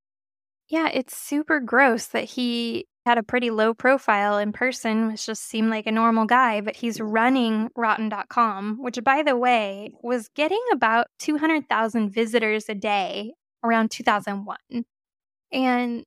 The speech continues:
that creeps me out too, just that there are that many people every day looking for pictures of autopsy photos,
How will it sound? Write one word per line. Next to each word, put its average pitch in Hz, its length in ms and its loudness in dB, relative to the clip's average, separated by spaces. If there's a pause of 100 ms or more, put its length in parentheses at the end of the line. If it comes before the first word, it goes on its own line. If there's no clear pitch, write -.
that 262 360 2 (120)
creeps - 360 -10
me 220 120 -4
out 233 200 -2
too, 262 360 0
just 220 220 -10
that 233 140 -4
there 233 160 -2
are 214 260 0
that 254 320 2 (100)
many 254 380 0
people 254 500 -4
every 226 300 -2
day 214 500 -2
looking 240 440 4
for - 120 -4
pictures 214 560 -4
of 196 280 -6 (320)
autopsy 208 880 0
photos, 190 920 -6